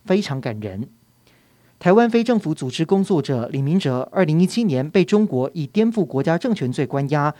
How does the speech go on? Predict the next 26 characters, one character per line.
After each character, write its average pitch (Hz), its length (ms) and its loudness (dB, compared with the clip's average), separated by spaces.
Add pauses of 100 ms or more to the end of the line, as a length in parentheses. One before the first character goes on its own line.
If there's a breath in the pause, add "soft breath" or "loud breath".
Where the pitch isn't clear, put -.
(120)
至 220 160 0
今 190 320 2
五 135 160 -2
年 110 200 -4
了。 127 240 0 (380 loud breath)
中 233 180 6
国 208 80 4
国 190 140 2
台 196 120 4
办 202 180 4
今 190 140 0
天 190 140 2
表 135 160 -2
示， 143 380 2
李 147 100 -2
明 185 160 4
哲 165 160 2
五 165 160 -4
年 143 180 0
的 170 100 2
有 143 120 0
期 143 180 -4
徒 185 200 -4
刑 147 260 -4
期 180 240 -4
满， 131 240 0